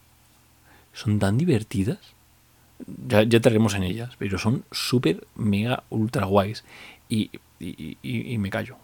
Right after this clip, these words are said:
Me callo que, que me conozco. Eh, luego vamos a, eh, de, de, de, de Arkham Detective Tales, o sea, sería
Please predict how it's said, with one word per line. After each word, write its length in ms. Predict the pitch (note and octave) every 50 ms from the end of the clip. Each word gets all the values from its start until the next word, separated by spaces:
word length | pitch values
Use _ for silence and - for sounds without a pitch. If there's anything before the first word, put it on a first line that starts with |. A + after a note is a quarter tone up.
| _ -
Me 120 | A2+ A2+
callo 380 | - C#3 F3+ A3 B3+ B3+ B3 -
que, 540 | - D3 - - C3+ C3 C3+ C3 C3 C3 -
que 120 | - A2+
me 120 | A2 A2 A2+
conozco. 340 | G#2+ G#2 G#2 - - - - _ _ _ - - - - - - - - - - - - - - _ _ _ _ - C3+
Eh, 920 | B2 B2 A#2+ A#2 A#2 A2+ A2+ A2+ A2+ A2+ A2+ A2+ A2+ A2 A2+ A2+ - -
luego 320 | D3 B2+ C#3 D3+ D#3+ F3
vamos 320 | F3 F3 F3 F#3 F#3+ - -
a, 580 | F3 D#3 C#3 C3 A#2+ A#2 A2+ A2+ A2 G#2+ G#2+ G#2+ G#2+ - - - - -
eh, 320 | - D#2+ D2+ B1+ - - A#2+
de, 120 | A#2+ A2+
de, 480 | A2 G#2 A#2 - - G#2 A#2+ A#2 A2 G#2
de, 260 | G#2 A2 A2+ A2 G#2+
de 220 | G#2+ A2+ G#2+ - - _ -
Arkham 360 | - C3 C#3+ C3 - C#3 C3 A#2+
Detective 440 | A2 G#2+ B2 A#2+ - - A#2+ - - _ _ -
Tales, 460 | C3+ C3 C3+ D3+ F#3 G3+ - - -
o 100 | - -
sea, 300 | - A2+ G#2+ G#2 G#2 G2+
sería 420 | - G#2+ G#2 G#2 G2+ G#2 - -